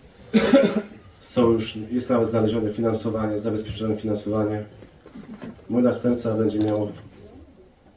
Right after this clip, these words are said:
tylko i aż to dobrze zrobić, nie zmarnować tego. Bardzo chciałem Państwu podziękować, a może najpierw to wszystkim pracownikom Urzędu Miasta.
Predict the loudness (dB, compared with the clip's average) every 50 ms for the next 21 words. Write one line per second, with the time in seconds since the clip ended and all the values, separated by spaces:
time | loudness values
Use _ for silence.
0 | -20 -20 -20 -20 -10 -4 0 0 0 2 2 4 4 4 4 4 2 0 -2 -6
1 | -8 -12 -16 -20 -20 -20 -20 -20 -20 -14 -8 -6 -4 -2 -2 -2 0 2 2 2
2 | 2 0 -4 -10 -16 -18 -20 -20 -20 -20 -20 -20 -14 -8 -6 -4 0 0 0 0
3 | 0 0 0 0 0 0 -2 -2 -4 -8 -12 -16 -16 -16 -18 -20 -20 -20 -20 -20
4 | -20 -20 -20 -20 -20 -20 -20 -20 -20 -20 -20 -20 -20 -20 -20 -20 -20 -20 -20 -20
5 | -20 -20 -20 -20 -20 -20 -20 -20 -20 -20 _ _ _ -20 _ _ _ _ -4 0
6 | 2 2 4 4 2 2 2 0 0 0 0 2 2 0 0 0 -2 -8 -4 0
7 | 0 2 2 2 0 0 0 2 2 0 0 -2 -6 -10 -12 -14 -16 -16 -16 -18
8 | -18 -20 -20 -20 -20 -20 -20 -20 -20 -20 -20 -20 _ -20 -20 -20 -20 _ _ _
9 | _ _ -20 -16 -8 -4 -2 -2 0 0 0 0 0 0 0 0 -2 -4 -6 -8
10 | -16 -20 -20 _ -20 -20 -20 -20 -20 -20 -16 _ -8 -6 -4 -4 -2 -2 -2 -2
11 | -2 -2 -2 -2 0 0 0 0 -2 -4 -8 -8 -10 -14 -12 -8 -6 -4 -4 -2
12 | -2 -2 -2 -2 -4 -6 -8 -14